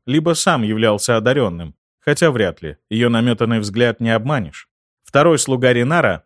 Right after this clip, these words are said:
молодой парень, явно из северян, был на подхвате у старика. Хельга отметила, что этот светловолосый здоровяк не выглядит недовольным или забитым. Он хорошо одет, опрятен.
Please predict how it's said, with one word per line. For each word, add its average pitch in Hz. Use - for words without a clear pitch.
молодой 131
парень, 127
явно 113
из 98
северян, 123
был 156
на 151
подхвате 135
у 120
старика. 110
Хельга 175
отметила, 160
что -
этот 127
светловолосый 120
здоровяк 120
не 147
выглядит 175
недовольным 135
или 107
забитым. 113
Он 120
хорошо 117
одет, 147
опрятен. 107